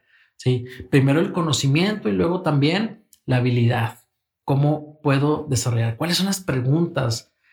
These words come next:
m-, mejores que puedo desarrollar para, para generar una conexión con las personas? Eh, eh, la habilidad de, de, de llamar, la habilidad de invitar, la habilidad de, de, de generar una cita, ¿sí? Si,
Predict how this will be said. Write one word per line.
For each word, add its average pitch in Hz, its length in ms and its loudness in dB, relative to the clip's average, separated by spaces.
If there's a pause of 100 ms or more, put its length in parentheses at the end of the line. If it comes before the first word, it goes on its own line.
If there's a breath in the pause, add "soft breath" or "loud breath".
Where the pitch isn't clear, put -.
(240 soft breath)
m-, 127 240 -2
mejores 147 800 0
que 143 120 -2
puedo 143 320 -2
desarrollar 151 520 -2
para, 147 300 -4 (340 soft breath)
para 131 160 -2
generar 123 420 0
una 143 260 0
conexión 127 500 -2
con 139 100 -2
las 139 140 -2
personas? 117 640 -2 (440 loud breath)
Eh, 135 460 -2
eh, 117 220 -8
la 151 120 2
habilidad 147 440 2
de, 170 300 0
de, 147 200 0
de 143 200 0
llamar, 139 420 0
la 147 120 2
habilidad 127 460 0
de 151 60 2
invitar, 143 400 -2
la 143 80 0
habilidad 123 460 0
de, 147 300 -4 (200)
de, 123 480 -4 (200)
de 139 140 0
generar 123 300 -2
una 131 240 -2
cita, 117 600 -6 (360 soft breath)
¿sí? 123 380 -4 (280 loud breath)
Si, - 540 -14